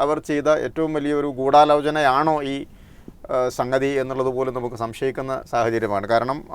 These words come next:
ആ അഭയാർത്ഥികൾ അവസാനമായി വന്ന് തങ്ങിയ ആ കേന്ദ്രം തന്നെ ഫോക്കസ് ചെയ്തുകൊണ്ട്, കാരണം ലോകത്തൊരു നിലക്കും ഒരു യുദ്ധത്തിലും ചെയ്യാൻ പാടില്ലാത്ത സംഗതിയാണ് അഭയാർത്ഥികളുടെ കേന്ദ്രങ്ങളിലേക്ക്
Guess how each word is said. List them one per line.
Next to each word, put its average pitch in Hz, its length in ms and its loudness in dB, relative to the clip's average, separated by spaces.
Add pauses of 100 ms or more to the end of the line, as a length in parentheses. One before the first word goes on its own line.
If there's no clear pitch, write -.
ആ - 0 - (160)
അഭയാർത്ഥികൾ 151 640 4 (720)
അവസാനമായി 156 680 4 (160)
വന്ന് 135 300 0 (440)
തങ്ങിയ 147 400 0 (300)
ആ - 20 4 (400)
കേന്ദ്രം 147 460 0
തന്നെ 147 200 -2
ഫോക്കസ് - 380 -4
ചെയ്തുകൊണ്ട്, 110 440 -4 (960)
കാരണം 117 400 2
ലോകത്തൊരു 131 480 2 (280)
നിലക്കും 143 400 2 (500)
ഒരു 131 140 2
യുദ്ധത്തിലും 170 480 4
ചെയ്യാൻ 151 300 0
പാടില്ലാത്ത 135 440 2
സംഗതിയാണ് 117 640 -2 (440)
അഭയാർത്ഥികളുടെ 135 920 4 (220)
കേന്ദ്രങ്ങളിലേക്ക് 123 760 0